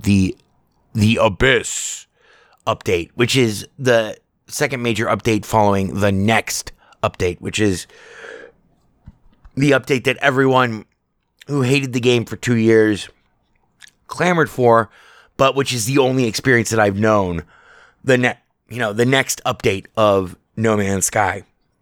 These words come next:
So this is my first real update to it, and I'm impressed.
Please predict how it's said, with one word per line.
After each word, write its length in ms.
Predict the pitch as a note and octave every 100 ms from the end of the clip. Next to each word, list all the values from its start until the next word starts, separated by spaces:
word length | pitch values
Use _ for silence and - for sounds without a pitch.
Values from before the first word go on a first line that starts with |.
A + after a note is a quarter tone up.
| _ _ _ _ _ _ _ _ _ - -
So 200 | - C#3
this 200 | B2+ B2+
is 80 | C3
my 140 | A#2+
first 340 | A2 A#2+ A2 -
real 320 | F#2+ A#2+ A2
update 440 | F#2 - F#2 E2+ _ _ -
to 140 | G2
it, 160 | F#2+ F#2
and 180 | A2 G#2
I'm 240 | G#2+ B2+ A2+
impressed. 640 | F#2 - G2+ - -